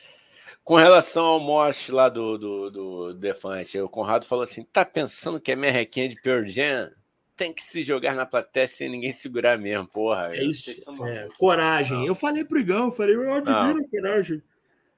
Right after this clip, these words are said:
Speaker 2: Eu
Speaker 1: Não,
Speaker 2: admiro
Speaker 1: tem
Speaker 2: a coragem dele. Eu admiro, Igão. Eu admiro, acho que é tudo pelo conteúdo, entendeu? Eu faço isso?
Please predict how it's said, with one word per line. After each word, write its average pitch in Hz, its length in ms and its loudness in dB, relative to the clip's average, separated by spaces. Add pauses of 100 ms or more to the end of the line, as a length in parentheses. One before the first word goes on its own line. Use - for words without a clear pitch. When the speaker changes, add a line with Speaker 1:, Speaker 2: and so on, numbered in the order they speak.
(140)
Speaker 2:
Eu 285 140 -2
Speaker 1:
Não, 233 80 0
Speaker 2:
admiro 247 260 4
Speaker 1:
tem 277 100 4
Speaker 2:
a 262 60 -8
coragem 160 460 0
dele. 117 340 -10
Eu 175 100 -4
admiro, 170 460 -6
Igão. 123 260 -8
Eu 151 120 -8
admiro, 160 500 -6
acho 156 180 -6
que 170 120 -4
é 160 40 -2
tudo 175 240 -10
pelo 165 220 -4
conteúdo, 151 600 -6
entendeu? 139 340 -8
Eu 240 160 0
faço 175 400 -4
isso? 151 340 -6